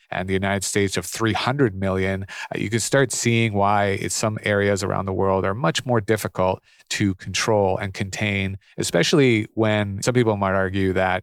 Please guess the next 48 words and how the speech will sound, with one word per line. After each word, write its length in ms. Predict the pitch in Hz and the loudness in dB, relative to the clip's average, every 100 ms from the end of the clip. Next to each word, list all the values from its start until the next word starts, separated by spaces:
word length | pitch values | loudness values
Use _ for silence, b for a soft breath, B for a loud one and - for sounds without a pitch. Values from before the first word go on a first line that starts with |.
| _ - | _ -4
you 80 | |
know, 80 | 92 | -2
democracy 720 | 90 95 101 - 98 104 92 - - | -2 0 0 0 -2 0 -2 -4 -2
is 200 | 95 - | -2 -2
an 80 | 95 | -6
Achilles 420 | 92 107 101 95 | -4 -2 0 -2
heel 300 | - 123 123 | -2 2 2
here, 380 | 104 101 98 98 b b | 2 0 0 -2 b b
but 140 | 110 | -2
Taiwan 400 | - 110 120 190 | 2 2 4 2
is 100 | 113 | 2
also 280 | 98 95 101 | 2 2 0
a 40 | 90 | 0
democracy. 760 | 95 92 90 98 - 101 120 B B | 0 0 0 -4 -2 0 -2 B B
They 120 | 147 | 0
just, 300 | 190 208 - - | 4 2 0 0
they 120 | 151 | 2
just 280 | 185 - 117 | 2 0 2
were 160 | 113 | 2
more 200 | 107 110 | 2 0
disciplined 560 | 101 104 107 - 98 98 | 2 -2 -2 -2 -2 -2
and 140 | 95 | -2
they 80 | 101 | 0
had 180 | 95 92 | -2 -2
less 200 | 92 - | -4 -4
people. 300 | - - - - - - - 117 | -10 -12 -8 -2 0 0 -2 0
Next 320 | 156 - 135 | 0 2 4
up, 260 | 131 95 | 4 4
with 220 | 104 110 98 | 0 0 2
Burning 300 | 123 156 147 | 2 4 4
Man 220 | 151 139 | 2 0
canceled, 600 | - 107 110 - 113 104 - | 0 0 0 2 2 0 -2
Reno's 520 | 101 120 135 131 - | 0 0 2 0 -2
symbolic 640 | - 107 95 104 131 - | -6 -4 0 2 2 2
end 160 | 104 107 | -4 -2
to 80 | 101 | -4
summer 520 | - 95 95 92 87 _ _ - | -2 -2 0 -2 -4 _ _ -10
and 100 | 92 | -6
a 40 | 92 | -4
major 320 | 104 117 120 | 0 0 0
cash 360 | - 95 95 | -2 -4 -2
cow 360 | - 95 92 92 | -2 0 0 0
is 240 | 95 90 | -2 -4
gone. 540 | 87 98 98 98 98 92 b b b - | -2 0 2 2 0 -6 b b b -4
Now, 260 | 92 92 | 0 0
of 120 | 101 | -2
course, 460 | - 110 104 104 - | -2 0 2 0 -4
the 240 | 92 98 | 0 0